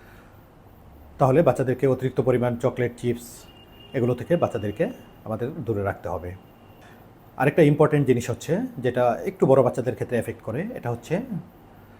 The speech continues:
আহ, টয়লেটের, আহ, পরিষ্কার পরিচ্ছন্নতা। যদি, আহ, কোনো টয়লেট পরিষ্কার পরিচ্ছন্ন না হয়,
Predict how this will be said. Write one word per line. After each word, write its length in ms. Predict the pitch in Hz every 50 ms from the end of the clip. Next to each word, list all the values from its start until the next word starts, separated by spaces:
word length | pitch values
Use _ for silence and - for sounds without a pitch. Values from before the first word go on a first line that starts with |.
| - - - - - - - - - - - - - - - - -
আহ, 180 | 113 113 113
টয়লেটের, 640 | 110 - 143 143 143 139 156 165 202 208 - - -
আহ, 200 | 127 127 120 120
পরিষ্কার 320 | - 143 127 - 151 127
পরিচ্ছন্নতা। 600 | 107 117 107 - - 110 98 95 - 95 90 90 92 - - - - - 120
যদি, 340 | 139 135 165 180 175 143 135 - -
আহ, 280 | 151 127 113 110 110 107
কোনো 200 | - - 139 139
টয়লেট 360 | 131 - 143 147 156 156 156
পরিষ্কার 280 | 135 127 - - 135 120
পরিচ্ছন্ন 360 | 123 117 113 - 127 113 107
না 120 | 104 101
হয়, 240 | 101 101 110 131 196